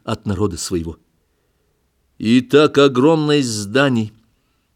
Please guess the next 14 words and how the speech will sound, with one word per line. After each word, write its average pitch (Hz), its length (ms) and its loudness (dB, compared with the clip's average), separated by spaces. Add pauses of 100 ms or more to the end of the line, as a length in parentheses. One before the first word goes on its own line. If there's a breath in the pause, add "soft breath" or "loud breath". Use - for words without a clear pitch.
(100)
бесполезных 123 920 -2
обществу, 156 640 -8 (240 soft breath)
суть - 400 -4
явные 151 640 2
доказательства 135 800 -6
его 110 200 -4
порабощения. 95 720 -10 (1000 loud breath)
В 131 140 -6
остатках 220 640 -2
погибших 190 560 -4
градов, 175 580 -6 (220 soft breath)
где 107 180 2
общее 131 440 0
блаженство 113 760 0